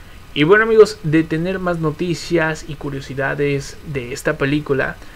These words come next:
te pido que me regales un gran batipulgar arriba, compartas este video con tus amigos,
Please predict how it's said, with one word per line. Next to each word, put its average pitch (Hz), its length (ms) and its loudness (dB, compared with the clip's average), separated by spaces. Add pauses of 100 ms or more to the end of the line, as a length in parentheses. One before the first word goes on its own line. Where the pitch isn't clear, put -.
(200)
te 143 100 6
pido 202 220 10
que 208 100 4
me 202 100 2
regales 175 380 2
un 180 120 0
gran 175 220 2
batipulgar 147 540 -2
arriba, 160 580 0
compartas 147 680 0
este 147 180 -6
video 135 240 -2
con 143 120 -6
tus - 140 -10
amigos, 165 500 -4